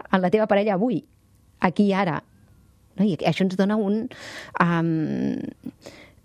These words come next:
tenir molta, molta consciència i, i és, és màgic, no? Quan, quan te n'adones, perquè fa que moltes vegades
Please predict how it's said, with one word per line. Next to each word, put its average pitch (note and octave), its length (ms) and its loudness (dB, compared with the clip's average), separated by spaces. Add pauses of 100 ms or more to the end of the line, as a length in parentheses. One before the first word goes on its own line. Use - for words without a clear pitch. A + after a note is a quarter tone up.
(120)
tenir F3 300 2 (100)
molta, F3 400 2
molta E3+ 240 0
consciència E3+ 720 2
i, G3+ 220 2
i E3 80 2
és, D#3 140 -2 (180)
és D#3 160 4
màgic, C#3 640 0
no? E3 160 2
Quan, D#3 400 2
quan D3+ 240 4
te D3 140 0
n'adones, C3+ 420 0
perquè D#3 320 2
fa E3+ 160 4
que F#3+ 220 2 (580)
moltes G#3 240 2
vegades G3 380 0